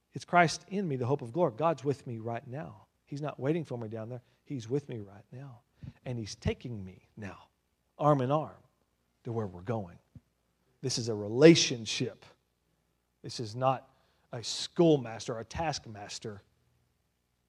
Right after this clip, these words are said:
"Hurry up and get it right." We're walking together. If we live in the Spirit, let us also walk in the Spirit. Okay, back to, uh, oh, that was verse twenty-five. Thank you, you found it.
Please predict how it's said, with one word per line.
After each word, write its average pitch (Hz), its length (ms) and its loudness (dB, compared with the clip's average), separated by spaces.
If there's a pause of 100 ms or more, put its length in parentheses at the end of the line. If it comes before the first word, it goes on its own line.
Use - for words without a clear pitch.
(140)
"Hurry 233 340 12
up 208 200 6
and 160 180 -4
get 220 180 8
it 170 140 -2
right." 147 340 -8 (1800)
We're 123 100 -8
walking 113 380 -6 (280)
together. - 540 -12 (1120)
If - 180 -8
we 123 120 -2
live 156 340 10
in 156 100 0
the 127 80 -4
Spirit, 151 400 -4
let 170 140 8
us 147 140 -4
also 135 380 0 (200)
walk 160 240 4
in 143 80 -2
the 127 60 -8
Spirit. 120 240 -10
Okay, 160 180 10
back 165 420 10
to, 196 260 12
uh, 143 680 8
oh, 156 140 4
that 165 120 2
was 165 80 -8
verse 135 140 -2
twenty-five. 180 400 -8
Thank 302 260 -8
you, 208 80 -8
you 254 100 -4
found 277 300 -6
it. - 120 2